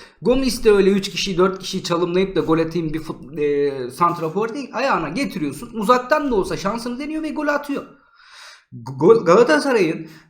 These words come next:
e, şampiyon olduğumuz sene, Gomis'in gol kralı olduğu seneye tekrar gidelim. Rodriguez neler yaptı? Feguli neler yaptı? Mariano neler yaptı? Yani inanılmaz işler yaptılar orada. Gomis'i topla buluşturdular. Gomis de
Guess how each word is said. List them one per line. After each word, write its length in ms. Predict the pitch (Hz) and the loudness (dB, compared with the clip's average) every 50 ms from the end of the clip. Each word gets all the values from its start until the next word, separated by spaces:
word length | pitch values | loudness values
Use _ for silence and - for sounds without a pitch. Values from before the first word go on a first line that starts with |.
| - - 143 | -12 -8 -6
e, 720 | 143 143 143 143 143 143 143 143 143 139 139 139 139 139 | -4 -4 -2 -2 -2 -2 -2 -4 -4 -4 -4 -4 -4 -4
şampiyon 400 | 139 - - 196 196 190 233 233 | 0 2 2 2 2 2 0 0
olduğumuz 420 | 233 226 214 196 226 226 240 - - | 0 0 -2 -2 -2 -2 -2 -2 0
sene, 480 | - 190 156 156 175 - - - - - | 0 0 0 0 -4 -6 -10 -12 -10 -2
Gomis'in 560 | 139 202 277 285 294 - - 202 202 185 151 | 0 2 4 4 2 2 0 0 -2 0 6
gol 280 | 139 190 262 - - - | 10 10 10 10 6 2
kralı 240 | - 233 208 196 | 2 2 4 4
olduğu 240 | 185 180 180 180 180 | 4 2 2 -2 -4
seneye 340 | - - 180 160 156 139 - | -6 -6 -6 -6 -6 -6 -2
tekrar 360 | - 247 240 - 202 180 170 | -2 -2 -2 -2 -4 -2 -2
gidelim. 340 | 160 156 170 226 277 254 185 - | -2 -2 -4 -4 -4 -4 -4 -2
Rodriguez 680 | 277 - 247 277 226 240 190 156 135 - - - - - - | -2 -2 2 2 2 2 2 0 -2 -4 -6 -6 0 2 2
neler 280 | 120 123 131 143 165 170 | 2 2 2 0 0 0
yaptı? 400 | 156 147 131 - - - - - - - _ _ | 0 0 -2 -2 -6 -10 -18 -18 -20 -20 _ _
Feguli 500 | - - 151 151 156 226 240 220 190 156 | -8 -2 -2 -2 0 0 -2 -2 -2 -2
neler 280 | 147 156 180 208 220 233 | -2 0 2 2 2 4
yaptı? 320 | 240 233 214 - - 175 | 6 4 4 4 2 -2
Mariano 640 | 151 131 131 180 233 285 302 302 302 294 277 240 220 | -2 0 2 2 2 4 4 4 4 4 2 0 -2
neler 280 | 233 247 269 294 302 | 0 2 2 2 2
yaptı? 320 | 302 302 294 285 - - 220 | 2 0 -2 -2 -2 -6 -6
Yani 320 | 165 160 202 254 285 262 | -4 0 0 0 0 0
inanılmaz 480 | 233 226 233 247 247 247 254 277 247 233 | 0 0 2 2 2 4 4 4 2 2
işler 300 | - - - 226 220 208 | 0 0 2 2 2 2
yaptılar 420 | 202 196 190 - - 185 185 185 | 2 0 -2 -2 -2 -2 0 0
orada. 160 | 185 185 196 | 2 2 0
Gomis'i 400 | - - 175 156 147 139 - - | 0 0 0 -2 -2 -4 -8 -6
topla 280 | - 160 151 - 139 127 | -8 -8 -6 -4 -6 -4
buluşturdular. 440 | 117 117 117 113 - - 196 226 214 | -4 -4 -6 -8 -8 -6 -4 -4 -2
Gomis 360 | 156 127 131 170 175 - | -2 -2 -2 -2 -4 -6
de 40 | - | -8